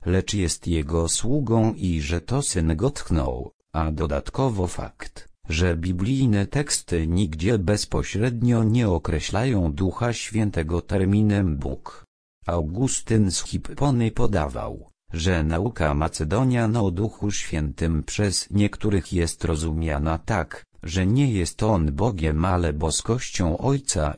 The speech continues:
i Syna, nie mając nic własnego.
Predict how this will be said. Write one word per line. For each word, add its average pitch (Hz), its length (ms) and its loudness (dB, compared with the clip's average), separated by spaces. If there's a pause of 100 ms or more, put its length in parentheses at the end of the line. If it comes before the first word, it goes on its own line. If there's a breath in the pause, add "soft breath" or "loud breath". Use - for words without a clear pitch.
i 95 120 0
Syna, 67 500 0 (240)
nie 156 200 4
mając 127 580 2
nic 92 280 2
własnego. 78 920 -2